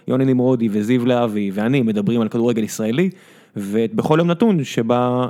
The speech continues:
אה, אוריאל דסקל ועמית לבנטל ושרון דוידוביץ' ושאר, ושאר פרשני הספורט הטובים בארץ מדברים על ספורט עולמי.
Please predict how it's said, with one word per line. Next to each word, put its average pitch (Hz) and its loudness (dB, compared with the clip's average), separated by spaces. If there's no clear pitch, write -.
אה, 113 -4
אוריאל 123 -2
דסקל 117 -2
ועמית 120 -2
לבנטל 117 -2
ושרון 127 -2
דוידוביץ' 120 0
ושאר, 123 -2
ושאר 139 0
פרשני 127 -2
הספורט 135 -2
הטובים 139 0
בארץ 151 -2
מדברים 123 0
על 123 -2
ספורט 131 -2
עולמי. 147 2